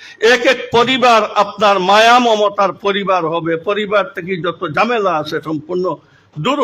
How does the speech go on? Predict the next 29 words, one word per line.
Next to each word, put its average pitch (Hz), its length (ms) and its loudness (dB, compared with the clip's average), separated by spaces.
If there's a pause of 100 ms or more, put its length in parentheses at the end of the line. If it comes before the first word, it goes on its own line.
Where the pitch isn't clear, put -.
হয়ে 156 260 0
যাবে, 120 200 -8 (600)
আর 247 100 2 (540)
দিনী 254 360 0 (140)
মাহৌল 220 540 2 (140)
আর 180 100 2 (160)
পরিবেশ 214 360 -2 (160)
তৈরি 156 340 -2
হবে। 113 180 -10 (1160)
আল্লাহ 208 340 2
তাআলা 180 240 0 (100)
আমাদের 170 280 -2 (100)
সবাইকে 170 460 -2 (220)
আর 160 80 -4 (100)
আজকের 156 340 -6
এই 156 160 -4
প্রোগ্রামকে 165 540 -4 (140)
কবুল 165 240 -4 (100)
করুক, 175 240 -4 (460)
আর 160 80 -2 (100)
এটাকে 170 280 -8 (160)
আখিরাতের 175 580 -4
নাজাতের 165 540 -4
জরিয়া 165 300 -4 (100)
বানাক, 170 300 -4 (460)
আর 170 160 -2
এটার 180 280 -4
মাধ্যমে 175 440 -2 (320)
এই 175 100 -2